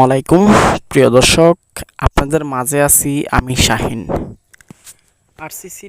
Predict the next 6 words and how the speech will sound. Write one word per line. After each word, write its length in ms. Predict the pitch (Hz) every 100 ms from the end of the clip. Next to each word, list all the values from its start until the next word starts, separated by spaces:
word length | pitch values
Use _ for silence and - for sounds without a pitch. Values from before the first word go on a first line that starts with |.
| 180
ডিজাইনের 400 | 160 151 156 160 -
পক্ষ 160 | 185 - 165
থেকে 160 | 160 156 -
সবাইকে 340 | 131 127 135 127
জানাই 260 | 123 120 175 233 _ _ _ _ _ _ _ 131
অভিনন্দন, 500 | 143 131 127 127